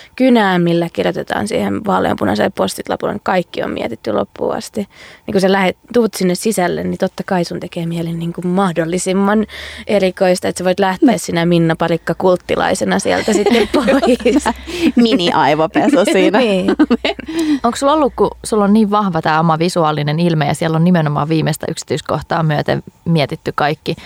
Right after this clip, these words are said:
Speaker 3: niin onko sulla esimerkiksi maailmalla ollut jotain semmosia esikuvia tai jotakin putiikkeja tai, tai suunnittelijoita tai muita, joitten, joitten tyylistä sä oot ammentanut sen vision, että, että se pitää olla nimenomaan näin?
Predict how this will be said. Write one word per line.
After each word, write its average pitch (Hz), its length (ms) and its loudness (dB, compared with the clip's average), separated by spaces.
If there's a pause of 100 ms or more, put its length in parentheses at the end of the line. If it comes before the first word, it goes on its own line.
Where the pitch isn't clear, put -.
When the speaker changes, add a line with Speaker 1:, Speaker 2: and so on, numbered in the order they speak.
(280)
Speaker 3:
niin - 160 0
onko 196 120 2
sulla 170 220 -2
esimerkiksi 156 460 -2
maailmalla 151 520 0
ollut 147 160 0
jotain 151 260 -4
semmosia 156 380 -6
esikuvia 143 540 -4
tai 151 260 0 (340)
jotakin 170 360 -4
putiikkeja 170 560 0
tai, 147 380 0 (220)
tai 156 140 0
suunnittelijoita 147 600 0
tai 156 120 -2
muita, 160 360 2 (440)
joitten, 151 540 0 (440)
joitten 160 340 -2 (200)
tyylistä 156 360 -2
sä 160 100 -4
oot - 100 -4
ammentanut 160 500 0 (300)
sen 156 280 -4 (720)
vision, 151 400 0
että, - 300 -2 (240)
että - 240 -8
se 165 80 -6
pitää 139 340 -2
olla 160 140 -2
nimenomaan 160 580 -4
näin? 160 280 0